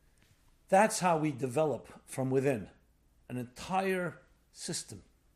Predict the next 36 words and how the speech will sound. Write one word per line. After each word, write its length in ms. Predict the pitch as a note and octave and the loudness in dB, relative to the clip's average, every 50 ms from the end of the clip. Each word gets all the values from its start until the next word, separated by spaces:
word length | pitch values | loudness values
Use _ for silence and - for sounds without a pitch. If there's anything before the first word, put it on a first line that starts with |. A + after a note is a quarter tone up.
| _ - | _ -4
I've 200 | C3+ D#3+ E3 E3 | -2 -2 -2 -2
met 180 | F3+ F#3 F3+ | -4 -4 -6
people 380 | - G3 A3 A3 - - - - _ _ _ _ _ _ _ - | -8 -10 -10 -10 -12 -14 -16 -16 _ _ _ _ _ _ _ -8
didn't 300 | F3+ F3 F3+ F3+ F3+ F3+ | -6 -4 -2 -2 0 0
need 200 | F#3+ F#3+ F#3 - | -2 -2 -4 -6
any 300 | - A3+ B3 B3+ B3+ A#3+ | -6 -6 -6 -4 -6 -6
outer 260 | - - F#3+ F#3+ F#3+ E3+ | -8 -8 -8 -8 -8 -10
stimulation. 720 | - - - E3+ - - - - - - - - - A#2 | -10 -12 -14 -14 -14 -14 -14 -14 -14 -14 -16 -14 -10 -10
They 100 | C3+ C#3 | -10 -10
could 160 | - D#3 C#3+ | -10 -10 -10
do 140 | D3+ D3 C#3+ | -8 -8 -8
it 80 | C#3 - | -8 -6
all 180 | C3+ C3+ C#3 | -4 -4 -4
within. 280 | C3+ C3+ A2+ A2 - - _ _ _ _ _ _ _ - | -4 -6 -8 -10 -14 -16 _ _ _ _ _ _ _ -4
But 160 | A#2 A#2 F#2+ | -4 0 6
then 340 | - A#3+ D4+ C#4+ E3+ B2 F#2 - - _ _ _ _ | 6 8 8 8 4 2 -2 -8 -14 _ _ _ _
part 280 | - - E3+ A3+ D#4+ E4+ | 2 6 8 10 10 10
of 100 | B3+ E3 | 8 6
it 100 | C3+ A#2 | 4 0
is 180 | A#2+ B2 A#2+ | -2 -4 -2
also 320 | B2+ C3 C#3 - - C3+ A#2 | -2 -2 -2 -2 -2 -4 -6
to 160 | - - B2+ | -6 -6 -8
extend 460 | A#2+ - - - - A3+ B3+ C4 G3 | -8 -8 -8 -6 -2 0 2 2 0
it 220 | C3 - - - - _ _ _ _ _ - | -2 -4 -10 -16 -20 _ _ _ _ _ -12
and 120 | B2 B2+ | -10 -8
experience 580 | B2+ - - - - A3 A#3 G#3+ E3+ C#3 - - | -8 -8 -8 -4 0 2 2 2 0 -2 -4 -8
it 100 | C#3 - | -8 -6
with 180 | C#3 B2 - G#2+ | -6 -6 -6 -6
others. 440 | G2 F#2+ - - - - - - _ _ _ _ _ _ _ _ _ _ _ _ _ _ _ _ _ _ _ _ _ _ - - _ _ _ _ _ _ _ _ - | -8 -8 -10 -12 -18 -20 -20 -20 _ _ _ _ _ _ _ _ _ _ _ _ _ _ _ _ _ _ _ _ _ _ -20 -20 _ _ _ _ _ _ _ _ -8
I 120 | - B2+ | -6 -4
hope 300 | B2+ - G3+ A3+ - - | -2 0 0 0 0 -2
this 480 | D#3 E3+ F#3 - - - - - - - - _ _ _ _ _ _ _ _ _ _ _ _ _ _ _ _ _ _ _ _ _ - | -4 -2 -2 -2 -2 -2 -4 -6 -8 -12 -18 _ _ _ _ _ _ _ _ _ _ _ _ _ _ _ _ _ _ _ _ _ -8
gives 220 | - G3 G3+ D#3+ E3+ | -6 -4 -4 -2 0
a 40 | F3 | 0
new 140 | F#3 G#3+ | 0 -2
take, 460 | - - - E3 C#3 C#3 - - - | -2 -2 0 0 0 0 -2 -6 -16